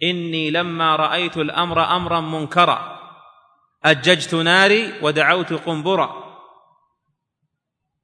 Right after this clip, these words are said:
فحرقهم رضي الله عنه وقتلهم بالنار تحريقا. بلغ ذلك عبد الله بن عباس رضي الله عنهما،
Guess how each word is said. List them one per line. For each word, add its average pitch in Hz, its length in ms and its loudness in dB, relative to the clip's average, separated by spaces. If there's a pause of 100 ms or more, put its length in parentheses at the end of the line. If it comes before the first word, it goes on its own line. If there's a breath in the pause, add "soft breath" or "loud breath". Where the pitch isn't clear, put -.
(720)
فحرقهم 180 680 0
رضي 175 220 -2
الله 165 360 0
عنه 170 360 -2
وقتلهم 156 580 -2
بالنار 165 440 -4
تحريقا. 156 720 0 (960)
بلغ 208 320 8
ذلك 190 420 4 (920)
عبد 156 240 -2
الله 175 280 2
بن 165 100 -4
عباس 160 500 0
رضي 160 280 -6
الله 151 340 -4
عنهما، 139 760 -2